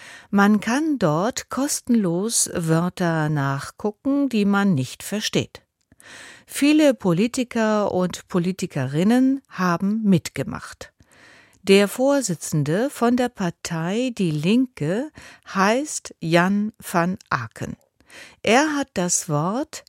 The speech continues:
Klassenpolitik mit einfachen Worten erklärt.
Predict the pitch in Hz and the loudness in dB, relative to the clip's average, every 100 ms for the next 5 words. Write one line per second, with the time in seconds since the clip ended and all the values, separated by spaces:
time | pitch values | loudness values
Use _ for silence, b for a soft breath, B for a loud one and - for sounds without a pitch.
0 | - 196 214 285 - 190 143 - _ - | -12 -2 0 2 2 2 -2 -10 _ -2
1 | 151 143 139 - 214 311 - B B B | 0 0 -4 -4 -4 -6 -16 B B B
2 | 190 175 - 185 240 294 - 233 - 208 | -2 0 2 4 4 2 -2 -4 -2 0
3 | 202 165 139 127 - 131 117 - 139 - | 0 0 -2 -2 -4 -6 -6 -8 -8 -8
4 | 101 - - | -12 -14 -20